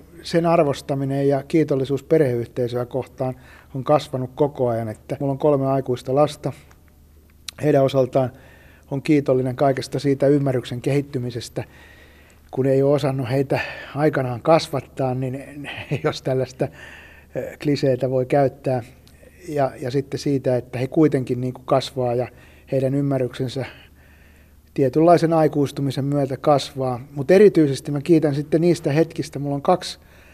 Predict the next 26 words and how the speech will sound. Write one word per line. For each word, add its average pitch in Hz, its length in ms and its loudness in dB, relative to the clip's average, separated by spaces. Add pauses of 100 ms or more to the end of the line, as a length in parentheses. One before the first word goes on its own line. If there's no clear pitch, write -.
(260)
pientä 143 240 4
poikaa, 143 520 4 (580)
lastenlapsia. 139 760 -2 (680)
Mä 143 60 -10
kiitän 156 260 2
niistä 156 280 0
hetkistä, 151 460 -2
kun 123 100 -6
mä 131 60 -6
saan 143 240 -2
olla 147 180 0
heidän 147 340 4
kanssaan. 143 540 -2
Ja 147 160 -2 (420)
sitten - 300 -4
kiitollisuuden 151 680 2
toive 147 440 4 (240)
suuntautuu 143 560 -2
myös 165 320 -4
siihen 139 320 2
erityisesti, 139 640 -2
että 139 120 -6
heidän 143 180 -2
kanssaan 135 440 -6
saisi 143 300 -2
olla. 143 280 2